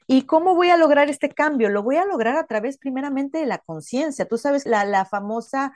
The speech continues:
frase de, que utilizan los doble A, por ejemplo, es, "Primero tengo que aceptar que sí hay un problema, que sí hay una necesidad de cambio para poder pasar a la acción y poder realizar, eh, tomar el primer paso para, para la, para esa acción".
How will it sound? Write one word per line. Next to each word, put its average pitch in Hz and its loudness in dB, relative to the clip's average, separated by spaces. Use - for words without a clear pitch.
frase 254 -2
de, 190 -8
que 202 -8
utilizan 202 -2
los 196 -2
doble 208 0
A, 208 0
por 185 -8
ejemplo, 202 -6
es, 190 -4
"Primero 226 2
tengo 294 -4
que 269 -4
aceptar 202 -4
que 165 -8
sí 320 0
hay 302 2
un 311 -8
problema, 247 -4
que 190 -8
sí 320 -4
hay 302 0
una 302 -4
necesidad 202 -6
de 196 -6
cambio 190 -4
para 185 -2
poder 208 0
pasar 185 -6
a 180 -6
la 175 -2
acción 269 -6
y 233 -4
poder 214 2
realizar, 196 -4
eh, 196 -14
tomar 226 0
el 320 -4
primer 196 -8
paso 175 -10
para, 165 -4
para 165 -6
la, 151 -2
para 160 -6
esa 165 -8
acción". 170 -8